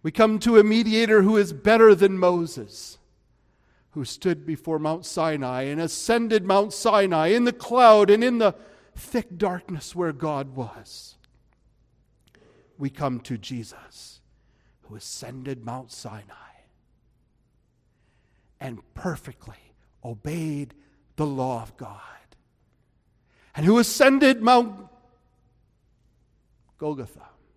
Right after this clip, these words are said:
and there on the cross, he suffered and he died for sinners such as you and like me. And as his blood drips to the ground from the cross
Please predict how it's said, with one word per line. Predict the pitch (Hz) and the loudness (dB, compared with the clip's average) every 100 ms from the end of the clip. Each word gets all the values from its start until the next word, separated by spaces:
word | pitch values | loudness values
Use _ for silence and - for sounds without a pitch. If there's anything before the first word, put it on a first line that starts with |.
| _ _ _ _ _ _ _ _ _ | _ _ _ _ _ _ _ _ _
and | 107 90 | -20 -16
there | 117 135 139 135 127 | -8 -6 -6 -8 -10
on | 127 | -12
the | 120 | -16
cross, | - 120 98 95 - _ - - - _ _ _ _ _ _ | -18 -20 -20 -20 -20 _ -20 -20 -20 _ _ _ _ _ _
he | _ 110 | _ -20
suffered | - - 135 - 113 - _ _ _ _ _ _ | -20 -16 -16 -18 -20 -20 _ _ _ _ _ _
and | - 113 | -20 -20
he | 113 - | -20 -18
died | 127 110 - - 139 _ _ _ _ _ _ _ _ | -16 -16 -20 -20 _ _ _ _ _ _ _ _ _
for | 120 | -18
sinners | - - 135 107 101 - | -16 -12 -12 -14 -20 -20
such | 131 - | -20 -20
as | 113 123 | -18 -12
you | 117 110 | -12 -12
and | 110 | -16
like | 107 113 _ | -18 -20 _
me. | _ _ _ _ _ _ _ _ _ _ _ _ _ _ _ _ _ _ _ _ _ _ | _ _ _ _ _ _ _ _ _ _ _ _ _ _ _ _ _ _ _ _ _ _
And | - | -20
as | 113 139 117 | -16 -16 -14
his | 165 143 | -10 -10
blood | 123 120 135 143 123 101 90 - _ _ _ _ _ 131 | -12 -14 -10 -10 -12 -18 -20 -20 _ _ _ _ _ -20
drips | 110 156 156 - - | -12 -12 -12 -18 -20
to | - 156 | -16 -14
the | 135 | -14
ground | 127 131 131 127 113 107 101 | -16 -16 -16 -16 -18 -20 -20
from | - 120 | -20 -20
the | |
cross | 110 - 92 - - - - - _ | -20 -20 -20 -20 -20 -20 -20 -20 _